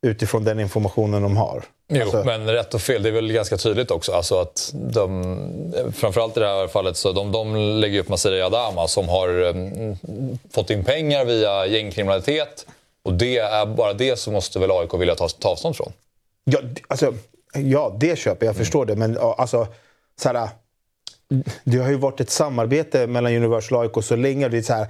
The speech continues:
Speaker 1: det, det blir ju märkligt någonstans, för de här anklagelserna är ju ganska grova. Och det blir ju märkligt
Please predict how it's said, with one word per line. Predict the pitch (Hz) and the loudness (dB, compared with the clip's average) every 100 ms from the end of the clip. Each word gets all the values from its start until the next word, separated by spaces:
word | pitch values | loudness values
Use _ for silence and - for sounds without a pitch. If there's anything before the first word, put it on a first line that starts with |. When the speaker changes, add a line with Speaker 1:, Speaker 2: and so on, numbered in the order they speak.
| - - - | -8 -20 -2
Speaker 1:
det, | 123 - _ - - _ | -2 -2 _ -20 -20 _
det | 123 | 0
blir | 123 | 2
ju | 131 | 2
märkligt | 135 165 123 110 175 175 | 2 0 -2 -4 -2 0
någonstans, | 156 131 123 110 - | 0 0 -2 -2 0
för | |
de | 120 135 | 0 2
här | 160 | 0
anklagelserna | 147 110 117 107 104 - 107 | -2 0 0 0 0 0 2
är | |
ju | 107 107 | 2 2
ganska | 107 - | 0 0
grova. | 101 123 120 127 117 - - | 0 2 2 2 0 -4 -18
Och | - - 120 | -20 -2 0
det | 120 | 2
blir | 123 | 2
ju | 127 | 0
märkligt | 139 139 110 - 175 175 _ | 0 0 -4 -2 -2 -2 _